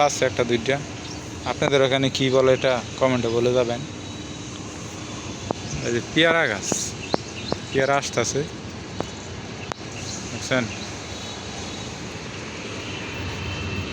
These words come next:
আসলে আমাদের ছাদে অনেক কিছুই আছে।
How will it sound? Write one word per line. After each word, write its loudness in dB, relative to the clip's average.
আসলে 6
আমাদের 8
ছাদে 8
অনেক 6
কিছুই 8
আছে। 8